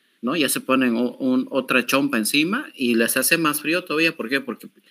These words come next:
su temperatura via-, eh, eh, baja mucho más, hasta un punto máximo, que sería la te-, oh, perdón, hasta un punto mínimo, que sería la temperatura mínima de pared.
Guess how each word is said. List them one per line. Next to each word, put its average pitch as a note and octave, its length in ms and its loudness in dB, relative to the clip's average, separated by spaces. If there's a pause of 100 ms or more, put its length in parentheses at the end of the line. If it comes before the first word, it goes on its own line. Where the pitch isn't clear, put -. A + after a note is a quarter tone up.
(140)
su - 160 -6
temperatura A#2 680 0
via-, G#2+ 260 0 (240)
eh, A#2+ 160 -6 (320)
eh, A#2 280 -4 (540)
baja A#2+ 380 2
mucho A2 320 -6
más, F#2+ 300 -16 (580)
hasta A2+ 320 -2
un B2+ 160 -2
punto B2 340 -2
máximo, F#2+ 640 -6
que G2+ 140 -12
sería A2 240 -2
la A2 180 -4
te-, - 140 -12 (100)
oh, A#2 300 -10
perdón, A2+ 260 2
hasta G#2 220 -4
un A#2+ 100 -2
punto B2 300 -2
mínimo, F#2+ 360 -2 (540)
que A2+ 140 -4
sería A#2 260 0
la A#2 140 -2
temperatura G#2+ 880 -4
mínima A2 420 0
de F2+ 80 -10
pared. F2 280 -14